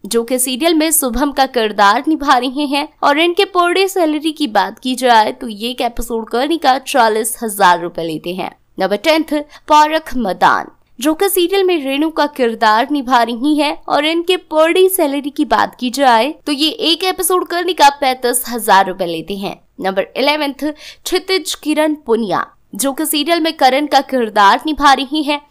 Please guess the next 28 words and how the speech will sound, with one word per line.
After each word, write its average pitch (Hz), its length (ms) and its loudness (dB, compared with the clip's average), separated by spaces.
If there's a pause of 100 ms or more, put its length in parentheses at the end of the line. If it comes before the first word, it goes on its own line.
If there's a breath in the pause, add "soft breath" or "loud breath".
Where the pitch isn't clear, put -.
(180)
और 269 180 2
इनके 359 260 0
per 359 300 2
day 403 160 4
सैलरी 320 340 -2
की 330 160 0
बात 254 320 4
की 302 140 2
जाए 277 320 4
तो 285 120 -10
ये 247 200 -6
एक 285 120 -4
एपिसोड 240 480 -4
करने 277 280 0
का 247 220 4
तीस 240 420 -8
हजार 190 360 2
रुपए 196 180 -8
लेती 165 300 -10
हैं। - 160 -10 (320)
नंबर 196 200 0
ट्वेल्थ, 277 340 2 (300 loud breath)
निकिता 320 480 2
चोपड़ा, 196 600 -2 (300)
जो 240 120 2
कि 254 160 -4
सीरियल 277 340 0
में 294 200 2